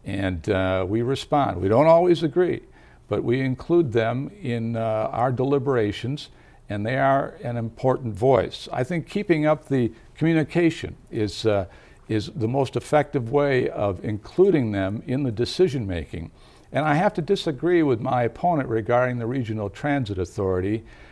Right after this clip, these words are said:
We do have, uh, oversight over the members who are on that. Uh, we appoint members, each of the elected officials, and, uh, we have people who are representing towns through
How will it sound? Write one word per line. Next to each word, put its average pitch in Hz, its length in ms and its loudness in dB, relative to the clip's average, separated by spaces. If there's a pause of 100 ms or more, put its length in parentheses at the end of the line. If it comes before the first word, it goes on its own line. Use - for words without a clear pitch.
(160)
We 190 240 2
do 175 360 2
have, 127 800 2
uh, 104 220 0
oversight 135 720 0 (140)
over 110 280 -2
the 104 80 -4
members 120 500 -4
who 117 220 -2
are 110 240 2
on 131 320 0
that. 90 240 -2 (500)
Uh, 90 140 -4
we 104 180 -2
appoint 151 400 0
members, 156 760 -2
each - 280 -4
of 123 140 -2
the 127 100 -2
elected 139 420 0
officials, 156 720 -2 (360)
and, 113 340 -4
uh, 120 260 4
we 131 260 -2
have 139 280 2
people 143 320 0
who 143 400 2
are 123 440 2
representing 151 840 0
towns 139 520 -2
through 131 360 -4